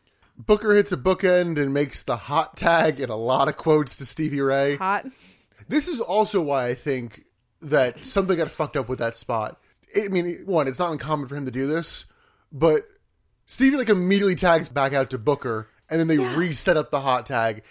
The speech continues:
Speaker 1: and then Stevie actually does the hot tag for real.
Speaker 2: I guess, but there were two different instances in this match where Stevie Ray tags in and does nothing.
Speaker 1: Yeah.
Speaker 2: He
Speaker 1: Well,
Speaker 2: does
Speaker 1: th-, that's
Speaker 2: fuck
Speaker 1: also
Speaker 2: all.
Speaker 1: just Stevie in general.
Speaker 2: It's, I, I can't wrap my head around it. Like, poor Booker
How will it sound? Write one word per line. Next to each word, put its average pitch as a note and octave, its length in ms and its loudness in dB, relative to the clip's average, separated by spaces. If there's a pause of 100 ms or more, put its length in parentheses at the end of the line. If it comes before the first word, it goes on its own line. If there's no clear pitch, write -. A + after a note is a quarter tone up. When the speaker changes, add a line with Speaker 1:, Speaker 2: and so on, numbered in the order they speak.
(180)
Speaker 1:
and F3 120 2
then A3 120 4
Stevie G3 380 -2
actually E3 240 0
does D3+ 120 -4
the D3+ 60 -6
hot D3 160 -2
tag C3+ 220 -2
for B2+ 100 -6
real. - 260 -6 (360)
Speaker 2:
I F#4+ 160 2 (180)
guess, G4+ 320 4
but C#4+ 80 -8
there G4 120 4
were G4+ 100 4
two - 400 0
different A4+ 260 4
instances D4 580 -6
in C#4 260 -2
this C4 180 -4
match A#3 360 -2
where G#3+ 180 -2
Stevie B3+ 380 -4
Ray A#3+ 180 2
tags A3 420 -2
in G3+ 260 -8 (320)
and C4+ 180 2
does B3+ 280 8 (260)
nothing. C4 600 4
Speaker 1:
Yeah. D#3 260 -2 (220)
Speaker 2:
He F3+ 80 2
Speaker 1:
Well, D#4 80 8
Speaker 2:
does D#4 240 8
Speaker 1:
th-, - 20 -16 (240)
that's A3+ 120 6
Speaker 2:
fuck C#4 100 10
Speaker 1:
also A#3 180 6
Speaker 2:
all. E3 60 -4
Speaker 1:
just D#3+ 180 -2
Stevie A#2+ 320 -4
in G#2+ 80 -6
general. A2+ 320 -6 (340)
Speaker 2:
It's, - 400 -4 (280)
I, D#4 160 -2 (360)
I C4 100 0
can't D#4 280 4
wrap D4+ 120 6
my C4+ 80 4
head B3+ 160 -2
around F3+ 260 -2
it. - 80 -6
Like, A#3+ 160 0
poor F#4+ 180 4
Booker C4+ 520 2